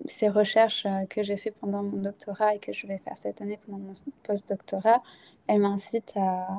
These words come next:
à déjà, à vouloir être un chercheur qui va diffuser cette recherche auprès de ses ent-, ses étudiants. Je pense aussi que, étant donné que j'étudie la figure de la narratrice et qu'il y a la question de l'être féminin,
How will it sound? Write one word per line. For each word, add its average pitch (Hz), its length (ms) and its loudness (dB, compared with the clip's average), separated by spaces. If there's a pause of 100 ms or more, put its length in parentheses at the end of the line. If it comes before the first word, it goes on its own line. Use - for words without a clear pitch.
(220)
à 196 160 0
déjà, 208 500 2
à 196 220 0
vouloir 208 320 0
être 220 280 -2
un 196 60 -2
chercheur 208 480 0
qui - 160 -10
va 208 160 4
diffuser 208 520 -8
cette - 240 -16
recherche - 460 -8 (420)
auprès 208 240 2
de 202 40 -6
ses 202 280 -4
ent-, 202 100 -2 (160)
ses 196 320 -4
étudiants. 202 400 -4 (580)
Je 214 80 2
pense 240 320 6
aussi 226 300 0
que, 208 360 0
étant 208 200 -2
donné 208 220 0
que - 80 -14
j'étudie 208 520 -4
la 202 140 4
figure 196 440 -6
de 196 100 -8
la 190 140 -4
narratrice 196 840 -4
et 202 60 -8
qu'il - 160 -8
y - 20 0
a 196 40 0
la 190 60 -4
question - 340 -8
de 202 120 -6
l'être 196 340 -4
féminin, 202 480 0